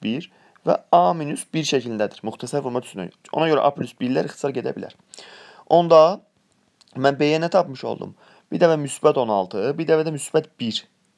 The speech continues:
Burada da qeyd eləmişəm. Onda mən bunların ədədi qiymətlərinin cəmini soruşuraq. On altının üzərinə biri gəlsəm, eləyər məndə on yeddi. Cavabımız on yeddidir.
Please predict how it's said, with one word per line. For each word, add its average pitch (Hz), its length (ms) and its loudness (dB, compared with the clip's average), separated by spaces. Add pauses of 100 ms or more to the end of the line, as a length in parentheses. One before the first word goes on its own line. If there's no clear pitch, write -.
(100)
Burada 127 180 -6
da 139 80 -4
qeyd 131 160 -2
eləmişəm. 107 300 -6 (680)
Onda 170 320 4
mən 175 160 0
bunların 170 420 0
ədədi 151 280 0
qiymətlərinin 143 420 0
cəmini 143 320 0
soruşuraq. 107 420 -6 (120)
On 151 180 4
altının 139 560 0 (460)
üzərinə 123 420 2
biri 120 240 -4
gəlsəm, 87 720 -4
eləyər 123 300 -2
məndə 110 240 -6
on 104 160 -4
yeddi. 87 360 -12
Cavabımız 117 760 0 (680)
on 117 140 -2
yeddidir. - 440 -10